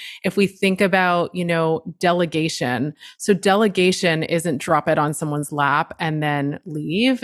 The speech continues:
It's really being there as a support and as a sponsor and as an advisor and as a coach.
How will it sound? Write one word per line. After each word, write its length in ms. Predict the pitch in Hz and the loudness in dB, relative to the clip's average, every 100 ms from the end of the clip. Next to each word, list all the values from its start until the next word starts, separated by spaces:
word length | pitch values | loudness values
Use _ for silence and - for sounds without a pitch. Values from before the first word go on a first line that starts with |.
| - | -2
It's 180 | 180 180 | -4 -2
really 380 | 170 180 208 | 2 4 4
being 400 | 214 165 165 160 | 4 2 2 2
there 220 | 156 156 143 | 2 2 2
as 180 | 151 | -2
a 60 | 156 | -4
support 680 | - 156 - 156 151 185 - | -6 -6 -4 0 2 2 -2
and 180 | 165 151 | -6 -6
as 180 | 147 | -6
a 60 | 147 | -8
sponsor 760 | - - 143 151 - 202 202 202 | -12 -4 -2 -2 0 2 2 2
and 160 | 175 156 | -2 -4
as 180 | 147 147 | -6 -6
an 100 | 147 | -8
advisor 540 | 143 143 139 143 160 | -4 -2 -2 -2 -2
and 180 | 143 139 | -2 -4
as 120 | 143 | -6
a 80 | 151 | -10
coach. 540 | - 156 240 - - | -6 -2 -2 -2 -10